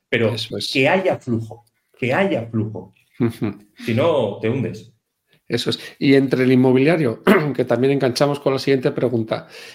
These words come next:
Speaker 2: y los, eh, bueno, bienes raíces, que es lo mismo, o los dividendos, ¿cuál es tu visión sobre un tipo de inversión y el otro? ¿Y con cuál te quedarías tú? ¿O harías un mix de los dos?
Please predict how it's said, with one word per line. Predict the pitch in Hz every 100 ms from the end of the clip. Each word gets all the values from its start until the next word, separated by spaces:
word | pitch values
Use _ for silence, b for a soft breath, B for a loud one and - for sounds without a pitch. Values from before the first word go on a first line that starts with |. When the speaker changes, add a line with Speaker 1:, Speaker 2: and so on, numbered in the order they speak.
| B
Speaker 2:
y | - 135 127
los, | 123 120 120 - - - - -
eh, | 135 123 120 117 117 117 - B B
bueno, | 120 135 107
bienes | 104 123 131 127
raíces, | 131 123 123
que | -
es |
lo | 127 120
mismo, | 117 131 139
o | 139
los | 139
dividendos, | 127 123 123 143 170 202 214 - B B B B -
¿cuál | 139 156
es | 160
tu | -
visión | 151 143 - 147 139 143
sobre | 135 143 135 127 123 123 -
un | 143 143 143 139 131
tipo | 139 135 131
de |
inversión | 127 127 123 139 131
y |
el | 127
otro? | 113 -
¿Y | 113
con | 117
cuál | 113 131
te | 143
quedarías | 143 135 135 120
tú? | 120 110
¿O | - 123
harías | 123 143 143
un | 143 135
mix | 123 -
de | 123
los | 113 104
dos? | 92 - - -